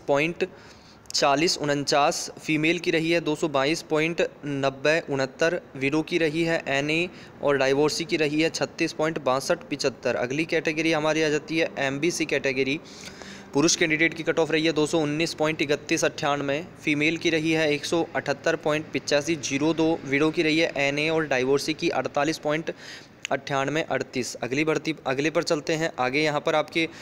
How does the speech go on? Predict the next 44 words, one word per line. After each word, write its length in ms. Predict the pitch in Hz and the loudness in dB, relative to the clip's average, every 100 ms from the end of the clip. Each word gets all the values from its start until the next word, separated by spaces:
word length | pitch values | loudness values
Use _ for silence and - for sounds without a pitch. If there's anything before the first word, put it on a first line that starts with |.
| - - | -18 -6
सहरिया 420 | - 143 151 175 | 0 2 2 2
की 120 | 170 | 2
बात 220 | 156 151 | 2 2
की 100 | 151 | 0
जाए 160 | 147 143 | 2 2
तो 120 | 151 139 - - | 2 -4 -8 -2
पुरुष 220 | 147 165 | 0 0
कैंडिडेट 360 | 165 147 156 147 | 0 0 0 0
की 100 | 156 | 0
रही 200 | 151 160 | 2 2
है 80 | 151 | 2
बासठ 380 | 131 131 151 | 2 2 0
पॉइंट 240 | 160 151 156 | 0 0 2
बयालीस 400 | 139 131 160 156 | 2 4 2 2
बानवे 340 | 147 151 160 - | 0 2 0 0
और 180 | 151 | 0
फीमेल 360 | 143 135 143 156 | 0 0 0 2
की 80 | 156 | 2
रही 160 | 147 | 2
है 60 | 156 | 2
पच्चीस 300 | 147 - 156 | 0 -2 -2
पॉइंट 200 | 156 156 | -2 -2
पिचहत्तर 440 | 151 135 - 170 180 | -2 -2 0 -2 -2
इकहत्तर। 480 | 135 135 - 123 107 - - - - - - | 0 0 0 -2 -2 -6 -18 -18 -20 -18 -6
हॉरिजॉन्टल 540 | 123 135 143 143 175 170 | -2 0 0 0 0 0
जो 120 | 175 | 0
कट 200 | 156 147 | 0 2
ऑफ 180 | 156 160 | 2 2
है 200 | 160 160 - | 0 0 -6
वो 140 | 147 156 | 2 2
आप 140 | 151 | 4
देख 160 | 156 151 | 0 0
सकते 300 | 156 - 160 | -2 0 0
हैं, 240 | 151 165 147 | 2 0 -4
बीएलवी 800 | - 160 180 - 143 143 143 170 | -4 -2 -2 -2 0 2 2 0
कैटेगरी 440 | 170 160 160 156 156 | 0 0 0 0 -2
के 120 | 165 | 0
लिए 160 | 156 160 | 0 0
एक 80 | |
सौ 80 | 156 | -2
छत्तीस 320 | 156 147 165 - | -6 -4 -4 -2
पॉइंट 240 | 156 160 | -2 0
तिरानवे 420 | - 131 135 151 | 2 2 2 2
बारह, 300 | 165 156 160 | 4 4 2